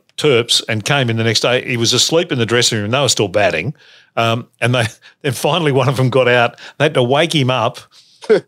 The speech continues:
Speaker 1: Um, he was fully padded, sound asleep. Um, and, uh, that woke him up, sent him out. He, he was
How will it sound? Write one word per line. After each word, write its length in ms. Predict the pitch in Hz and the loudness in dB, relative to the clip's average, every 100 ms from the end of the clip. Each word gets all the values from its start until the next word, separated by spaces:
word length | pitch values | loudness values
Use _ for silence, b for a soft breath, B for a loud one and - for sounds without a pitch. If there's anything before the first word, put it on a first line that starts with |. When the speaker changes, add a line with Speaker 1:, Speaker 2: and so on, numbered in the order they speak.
| - - | -4 0
Speaker 1:
Um, 320 | 123 123 139 | 0 -2 -4
he 160 | 131 127 | -2 0
was 160 | 131 - | 0 -2
fully 340 | - 233 151 | -2 0 0
padded, 480 | 165 160 135 151 - | 0 2 2 0 -2
sound 260 | - 185 131 | 0 2 0
asleep. 420 | - 156 107 - - | 0 2 0 -6 -4
Um, 420 | 131 131 139 135 B B B B | -2 0 -4 -10 B B B B
and, 320 | 151 135 131 | 0 2 4
uh, 140 | 131 131 | 4 4
that 140 | 143 - | 2 0
woke 240 | 165 170 | 0 0
him 140 | 147 | 0
up, 180 | 139 139 | -2 -2
sent 240 | - 170 156 | 0 2 2
him 120 | 135 | 2
out. 340 | 131 120 156 - | 2 0 -2 -4
He, 260 | 139 131 - | -2 -2 -2
he 100 | 135 | 0
was 320 | 131 127 - | 2 2 0